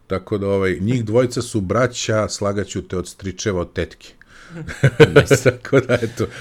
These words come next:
Speaker 1: mali, mali svet, ovaj, i vrlo verovatno
Speaker 2: Mladen ima
Speaker 1: ćemo da
Speaker 2: neki
Speaker 1: se vidimo
Speaker 2: software
Speaker 1: opet u
Speaker 2: napisao je,
Speaker 1: nedelju.
Speaker 2: pazi, pisao je u Swiftu, na server side-u koristio Swift.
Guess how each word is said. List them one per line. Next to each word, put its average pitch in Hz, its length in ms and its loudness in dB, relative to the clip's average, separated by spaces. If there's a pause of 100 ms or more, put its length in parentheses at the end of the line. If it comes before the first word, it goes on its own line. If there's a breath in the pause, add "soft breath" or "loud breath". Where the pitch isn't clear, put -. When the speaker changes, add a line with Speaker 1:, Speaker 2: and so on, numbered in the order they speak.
(120)
Speaker 1:
mali, 117 400 4
mali 110 560 4
svet, 95 420 -2
ovaj, 82 200 -4
i 85 100 -2
vrlo 101 260 0
verovatno 104 320 2
Speaker 2:
Mladen 151 140 2
ima 147 60 0
Speaker 1:
ćemo 165 140 -2
da - 60 0
Speaker 2:
neki - 180 -6
Speaker 1:
se 104 60 -2
vidimo 95 180 2
Speaker 2:
software 92 160 2
Speaker 1:
opet 95 60 0
u 107 80 -2
Speaker 2:
napisao 127 380 -2
je, 117 60 4
Speaker 1:
nedelju. 82 320 -2
Speaker 2:
pazi, 113 180 -8
pisao 131 320 -4
je 120 40 0
u 107 40 -4
Swiftu, 127 520 -4
na 101 80 -4
server 113 360 0
side-u 98 400 -2
koristio 98 420 -4
Swift. 90 320 -4